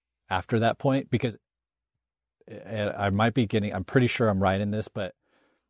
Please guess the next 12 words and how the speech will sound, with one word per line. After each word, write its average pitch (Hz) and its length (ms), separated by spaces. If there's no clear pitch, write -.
it 117 60
was 104 240
after 113 380
that 101 240
moment 92 400
that 92 140
he 101 100
stopped - 540
answering 92 500
any 92 180
political 90 480
questions 87 680